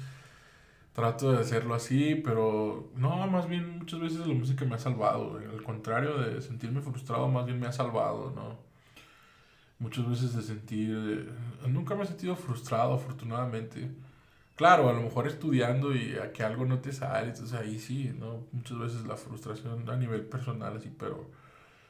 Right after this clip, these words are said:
nunca, nunca me he sentido así a tal punto de decir, "No, ya, ya no quiero nada, ya voy a dejar la música, voy a dejar esto". No,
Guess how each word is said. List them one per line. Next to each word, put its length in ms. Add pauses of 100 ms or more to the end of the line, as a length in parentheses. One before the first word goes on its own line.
(180)
nunca, 360 (260)
nunca 220
me 80
he 40
sentido 380
así 460 (960)
a 80
tal 220
punto 320
de 60
decir, 220
"No, 240
ya, 320
ya 120
no 120
quiero 280
nada, 440
ya 260
voy 100
a 40
dejar 200
la 80
música, 480
voy 120
a 20
dejar 200
esto". 260
No, 280